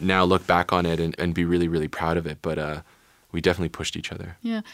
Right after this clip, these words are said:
Speaker 2: So
Speaker 1: The one thing that I, I left out, to Corey's credit, that he really pushed for, and I'm glad that we did it, was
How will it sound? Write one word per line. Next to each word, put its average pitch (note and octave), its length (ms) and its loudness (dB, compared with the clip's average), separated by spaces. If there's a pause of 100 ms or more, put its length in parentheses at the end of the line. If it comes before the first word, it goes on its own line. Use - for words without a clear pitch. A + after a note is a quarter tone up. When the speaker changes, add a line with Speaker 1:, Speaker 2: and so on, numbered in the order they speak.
(140)
Speaker 2:
So A#3+ 240 0
Speaker 1:
The A#2 160 4
one C3 160 6
thing D#3+ 140 2
that A#2 260 6
I, F2+ 160 6
I - 80 4
left F#2 260 0
out, F2 280 2
to F2+ 100 -4
Corey's F2 420 4
credit, F2 480 2
that E2 100 -2
he E2+ 100 -2
really F2 180 2
pushed - 260 -6
for, E2+ 140 -4
and D#2+ 80 0
I'm D#2 80 -2
glad E2 220 -2
that E2 100 -2
we D#2+ 120 -4
did F2 200 2
it, D#2+ 160 -2
was D#2 300 -2